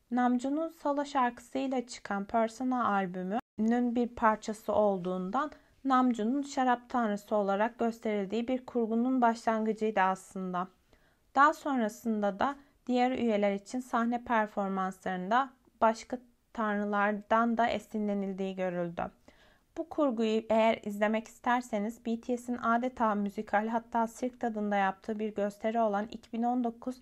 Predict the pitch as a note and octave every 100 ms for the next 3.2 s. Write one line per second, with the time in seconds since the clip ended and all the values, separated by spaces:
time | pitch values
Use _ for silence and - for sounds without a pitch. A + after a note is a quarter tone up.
0 | - - _ A#3+ B3+ C4 A#3 A3+ A3 B3+
1 | - - - G3+ G3+ G3+ G#3 G#3 G3+ G3
2 | A3+ A#3 G3+ G3 G3 G3 G3 F#3+ - F3+
3 | E3+